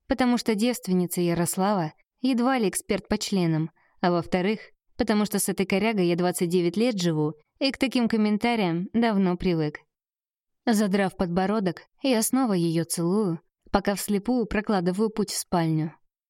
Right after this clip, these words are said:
Щекоча мое лицо волосами, Ярослава целует меня в ответ. Ее язык больше не пытается танцевать ламбаду у меня во рту, двигаясь медленно, чувственно, почти робко.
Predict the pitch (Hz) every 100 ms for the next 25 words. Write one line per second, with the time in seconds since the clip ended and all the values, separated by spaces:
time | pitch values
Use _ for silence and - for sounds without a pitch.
0 | _ - 202 190 - 185 180 180 180 180
1 | 175 180 180 214 214 175 156 _ _ -
2 | 262 247 247 - 269 226 175 240 240 190
3 | 175 196 196 196 220 185 160 151 - _
4 | _ _ _ _ - 190 185 190 190 190
5 | 196 262 - _ _ - 220 220 208 233
6 | 233 226 254 247 190 170 175 185 208 175
7 | 180 190 196 226 185 170 170 170 175 202
8 | - 165 156 _ _ _ 247 202 196 180
9 | 175 180 202 196 165 165 156 - - 269
10 | 240 - 180 170 165 - _ _ _ 247
11 | - - 269 233 - - 160